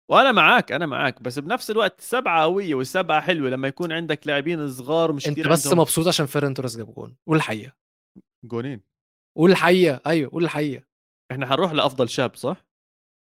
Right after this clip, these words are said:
Speaker 2: لا، أنا ما كنتش حاططها دي.
Speaker 1: <laughs>
Speaker 2: وبعدين هو ما بقاش شاب حضرتك.
Speaker 1: حاضر، حاضر يا سيدي. إيش كمان عندنا؟
Speaker 2: طيب، آه، قلنا المدرب،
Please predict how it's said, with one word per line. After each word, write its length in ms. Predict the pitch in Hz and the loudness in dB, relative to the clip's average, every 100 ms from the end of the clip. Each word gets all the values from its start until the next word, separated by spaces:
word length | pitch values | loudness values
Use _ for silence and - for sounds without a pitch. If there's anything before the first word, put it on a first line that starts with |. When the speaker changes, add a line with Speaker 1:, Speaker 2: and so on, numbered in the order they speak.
| _ | _
Speaker 2:
لا، 100 | 113 | -16
أنا 80 | 82 | -16
ما 60 | |
كنتش 180 | - - | -18 -20
حاططها 320 | - 135 - 107 | -16 -14 -14 -16
دي. 140 | - _ _ _ | -18 _ _ _
Speaker 1:
<laughs> 720 | 127 - - - - - - | -8 -8 -12 -16 -18 -8 2
Speaker 2:
وبعدين 260 | 151 160 175 | 6 6 8
هو 120 | 180 | 8
ما 60 | 170 | 8
بقاش 300 | 175 175 - | 8 6 2
شاب 340 | - 175 147 | 4 6 6
حضرتك. 400 | - 127 139 - _ _ _ _ - - 269 254 - - | 2 -4 -4 -6 _ _ _ _ -20 -16 -12 -12 -10 -4
Speaker 1:
حاضر، 300 | - 131 - _ - | -2 -4 -8 _ -12
حاضر 240 | 123 117 - | -8 -8 -10
يا 40 | 131 | -20
سيدي. 340 | 131 127 - _ _ _ _ _ _ - | -20 -20 -20 _ _ _ _ _ _ -8
إيش 200 | 143 - | -8 -6
كمان 280 | 127 117 | -8 -8
عندنا؟ 300 | 101 101 - - _ _ _ _ | -12 -18 -20 -20 _ _ _ _
Speaker 2:
طيب، 280 | 143 135 - - | -2 -2 -4 -6
آه، 480 | 139 139 139 139 | -4 -2 -2 -2
قلنا 560 | 139 151 175 175 175 175 - _ _ _ _ | 0 0 2 2 2 0 -6 _ _ _ _
المدرب، 520 | 139 139 139 156 196 | -6 0 4 6 6